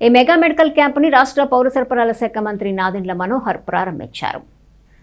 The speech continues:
మండల గ్రామమైన కంచర్లపాలెం గ్రామంలో చుక్కపల్లి శంకర్రావు శత జయంతిని పురస్కరించుకొని చుక్కపల్లి రమేష్, సురేష్ వారి కుటుంబ సభ్యుల నేతృత్వంలో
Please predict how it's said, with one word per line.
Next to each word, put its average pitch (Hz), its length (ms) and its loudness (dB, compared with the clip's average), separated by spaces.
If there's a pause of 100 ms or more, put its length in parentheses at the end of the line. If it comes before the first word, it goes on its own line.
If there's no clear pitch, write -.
(120)
మండల 311 360 6 (140)
గ్రామమైన 254 500 4
కంచర్లపాలెం 254 920 0
గ్రామంలో 196 420 0
చుక్కపల్లి 294 600 2 (120)
శంకర్రావు 208 520 0 (120)
శత 202 140 -4
జయంతిని 190 520 -4
పురస్కరించుకొని 170 840 -6 (340)
చుక్కపల్లి 311 440 4 (100)
రమేష్, 254 340 0
సురేష్ 247 420 2
వారి 202 140 2
కుటుంబ 226 340 -6
సభ్యుల 196 400 -8 (100)
నేతృత్వంలో 180 640 -4